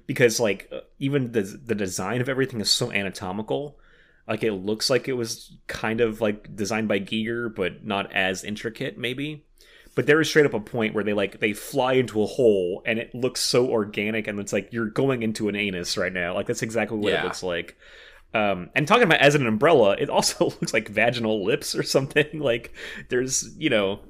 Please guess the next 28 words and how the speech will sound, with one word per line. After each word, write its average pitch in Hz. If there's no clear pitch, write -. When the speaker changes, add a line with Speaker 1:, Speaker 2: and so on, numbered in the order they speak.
Speaker 1:
uh 101
Speaker 2:
Well, 180
it's 165
got 214
those 165
weird 120
hooks -
to 92
it, 80
too. 82
So, 95
Speaker 1:
Yeah. 101
Speaker 2:
yeah, 147
yeah. 113
Uh, 98
but 135
they 160
go 180
into 185
this 147
weird 127
chamber 95
with, 98
like, 98
all 110
these 117
glass 95
coffins, 90